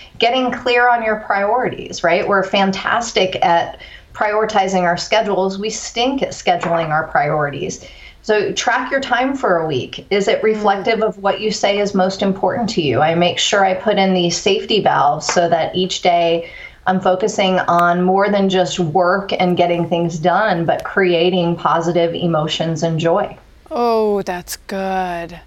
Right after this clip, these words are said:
Speaker 2: That
Speaker 1: It's
Speaker 2: is,
Speaker 1: hard.
Speaker 2: it's hard, but it's good. Um,
Speaker 1: It
Speaker 2: you,
Speaker 1: is.
Speaker 2: you also mentioned something at the beginning that I didn't wanna just kind of jump over or, or dismiss. You talked about the fact that after you went through this difficult time,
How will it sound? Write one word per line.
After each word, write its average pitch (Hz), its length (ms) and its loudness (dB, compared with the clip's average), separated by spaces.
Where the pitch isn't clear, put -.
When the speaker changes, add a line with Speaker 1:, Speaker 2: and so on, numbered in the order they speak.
Speaker 2:
That 202 360 0
Speaker 1:
It's 208 140 0
Speaker 2:
is, 202 60 0
Speaker 1:
hard. 214 280 0
Speaker 2:
it's - 460 -4
hard, 277 840 2
but 214 140 -2
it's - 260 -6
good. 214 500 0
Um, 240 260 0
Speaker 1:
It 220 140 0
Speaker 2:
you, 254 120 2
Speaker 1:
is. 170 100 0
Speaker 2:
you 311 100 2
also 302 260 0
mentioned 277 280 0
something 247 260 -2
at 214 100 -2
the 226 60 -2
beginning 202 440 0
that 202 120 2
I 190 100 2
didn't 202 260 -2
wanna 196 240 0
just 185 240 -6
kind 208 200 -2
of 185 160 -4
jump 196 340 -2
over 190 460 0
or, 185 520 0
or 202 180 -2
dismiss. 185 720 -4
You 214 160 -4
talked 247 280 -4
about 202 360 0
the 208 80 0
fact 208 260 -2
that - 320 -4
after 214 340 -2
you 214 180 0
went 196 220 -2
through 202 220 -2
this - 340 -2
difficult 214 640 -2
time, 180 760 -2